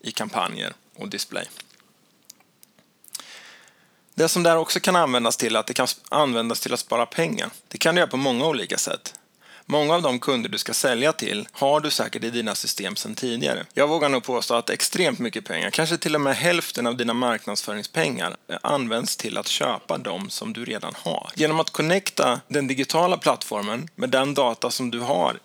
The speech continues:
i C R M-system eller i dina, eh, andra databaser, så kan man nå dem som du redan känner till och redan har betalt för att få in i systemen via egna kanaler. Och de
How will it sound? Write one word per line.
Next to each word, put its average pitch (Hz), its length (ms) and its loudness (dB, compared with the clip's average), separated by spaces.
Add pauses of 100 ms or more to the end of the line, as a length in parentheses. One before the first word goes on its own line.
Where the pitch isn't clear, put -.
i - 60 -4
C 135 180 2
R 131 60 6
M-system 127 840 0
eller 120 280 -4
i 120 80 -4
dina, 117 500 -2 (340)
eh, - 200 -12
andra 127 300 0
databaser, 104 800 -4 (540)
så - 140 -4
kan 147 200 4
man 143 220 2
nå 185 220 2
dem 110 300 -2
som 123 180 -4
du 123 80 -2
redan 101 260 -2
känner 123 240 -2
till 160 320 0
och 147 60 2
redan 120 260 2
har 117 280 0 (140)
betalt 143 500 0
för 113 120 -4
att 107 120 -4
få - 120 -6
in 165 160 -2
i 160 80 0
systemen 110 600 -2 (240)
via 123 240 2
egna 135 320 2
kanaler. 113 520 -2 (580)
Och 127 160 -4
de 131 360 2